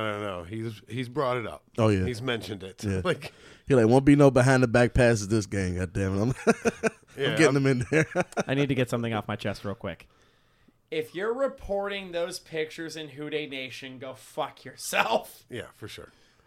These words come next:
Speaker 3: I've had some people like, "Report, this is mean." I'm like, "Shut the fuck up."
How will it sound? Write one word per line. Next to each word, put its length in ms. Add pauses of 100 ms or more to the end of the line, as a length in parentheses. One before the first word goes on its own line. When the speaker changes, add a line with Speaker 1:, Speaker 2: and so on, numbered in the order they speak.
Speaker 3:
I've 120
had 180
some 160
people 180
like, 140
"Report, 300
this 200
is 160
mean." 460
I'm 80
like, 140
"Shut 280
the 80
fuck 380
up." 160